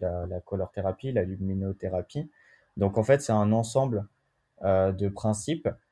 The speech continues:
plus bien sûr, ce qui est super important, l'immersion en réalité virtuelle,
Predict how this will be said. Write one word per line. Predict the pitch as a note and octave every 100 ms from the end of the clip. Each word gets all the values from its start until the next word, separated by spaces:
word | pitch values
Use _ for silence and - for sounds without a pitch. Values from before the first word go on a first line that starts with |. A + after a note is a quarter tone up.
| _
plus | - C#3 D#3 - -
bien | A2 G#2+
sûr, | A2 C3+ - - _
ce | -
qui | G#2
est |
super | G2+ - B2
important, | G#2+ G#2+ G#2 C3 C3+
l'immersion | A#2 G#2 G#2+ A2 - B2+ C#3 _ _ -
en | G2+
réalité | G2 G2+ G2+ G2 G#2+
virtuelle, | G2 F#2+ - - A#2 D3 G#2